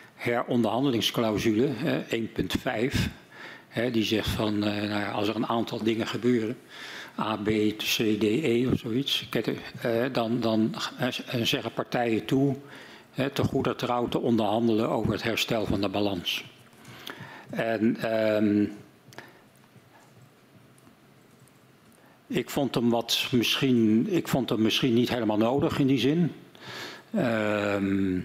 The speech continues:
ik vond hem misschien, had hij iets minder ruim geformuleerd kunnen worden.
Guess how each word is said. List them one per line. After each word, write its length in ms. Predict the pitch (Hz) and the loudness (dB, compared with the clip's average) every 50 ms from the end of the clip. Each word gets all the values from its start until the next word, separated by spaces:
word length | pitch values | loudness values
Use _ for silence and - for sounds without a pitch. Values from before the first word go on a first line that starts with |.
| - - - - - - _ _ _ _ _ _ _ - - - - - - - _ _ | -6 -12 -20 -20 -20 -20 _ _ _ _ _ _ _ -20 -20 -20 -20 -20 -20 -20 _ _
ik 120 | - - - | -16 -10 -4
vond 180 | - 127 104 | -2 -2 0
hem 140 | - 107 104 | 2 2 2
misschien, 640 | 104 95 - - - 113 107 101 101 104 104 98 87 | 4 2 2 2 2 4 4 4 4 4 4 4 2
had 220 | 98 107 113 - | 0 -2 -2 0
hij 100 | - 135 | 0 0
iets 280 | 180 247 202 113 - - | 2 2 0 0 0 2
minder 340 | 120 120 110 101 101 101 101 | 2 2 4 4 2 2 2
ruim 280 | 117 113 113 110 104 | 2 2 2 2 0
geformuleerd 680 | - - 113 - - 113 101 101 104 117 131 139 135 - | 0 0 0 0 0 2 2 2 4 4 4 2 2 0
kunnen 220 | - 151 139 143 | 0 0 2 2
worden. 380 | 135 135 131 131 127 127 156 147 | 2 2 2 2 2 0 -2 -4